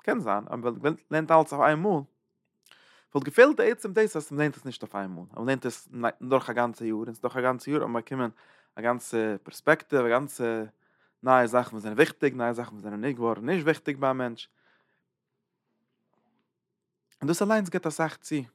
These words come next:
אנדערע ווערטער, עס איז נישט, עס איז נישט, וואלט נישט געווען, כדאי.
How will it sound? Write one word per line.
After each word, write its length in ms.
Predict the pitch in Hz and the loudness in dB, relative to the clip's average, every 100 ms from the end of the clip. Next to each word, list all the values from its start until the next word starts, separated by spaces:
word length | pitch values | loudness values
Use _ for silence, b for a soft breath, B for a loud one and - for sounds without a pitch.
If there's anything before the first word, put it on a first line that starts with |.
| _ _ _ _ _ _ _ _ _ - | _ _ _ _ _ _ _ _ _ -2
אנדערע 260 | 156 143 | 0 4
ווערטער, 280 | 139 156 135 | 4 4 2
עס 100 | - | -8
איז 80 | 131 | -4
נישט, 240 | 185 - - _ _ _ _ _ _ _ | -2 -4 -10 _ _ _ _ _ _ _
עס 80 | - | 0
איז 60 | 156 | 2
נישט, 200 | 214 - | 4 4
וואלט 160 | 214 | 4
נישט 120 | 214 | 4
געווען, 220 | 143 160 156 | -2 -2 -2
כדאי. 520 | 139 170 190 117 | 2 8 8 6